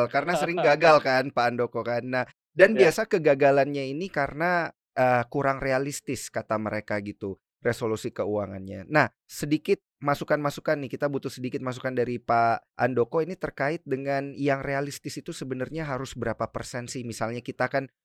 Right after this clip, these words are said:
Speaker 1: mendambakan kenaikan pendapatan, eh,
Speaker 2: Hmm.
Speaker 1: mendambakan kenaikan investasi, dan lain
Speaker 2: Hmm.
Speaker 1: sebagainya. Nah, realistisnya kenaikan-kenaikan itu harus berapa persen? Kalau tadi utang tiga puluh lima persen maksimal, nah yang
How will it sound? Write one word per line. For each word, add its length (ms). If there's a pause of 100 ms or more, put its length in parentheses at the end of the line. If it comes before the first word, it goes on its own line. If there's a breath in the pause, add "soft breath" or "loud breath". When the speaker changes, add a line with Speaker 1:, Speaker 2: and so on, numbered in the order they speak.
(120)
Speaker 1:
mendambakan 800
kenaikan 480
pendapatan, 1040
eh, 80
Speaker 2:
Hmm. 100
Speaker 1:
mendambakan 720
kenaikan 480
investasi, 1040
dan 180
lain 220
Speaker 2:
Hmm. 160
Speaker 1:
sebagainya. 560
Nah, 160 (340)
realistisnya 800
kenaikan-kenaikan 800
itu 220
harus 340
berapa 300
persen? 320
Kalau 240
tadi 180
utang 320
tiga 240
puluh 220
lima 100
persen 320
maksimal, 560
nah 220
yang 260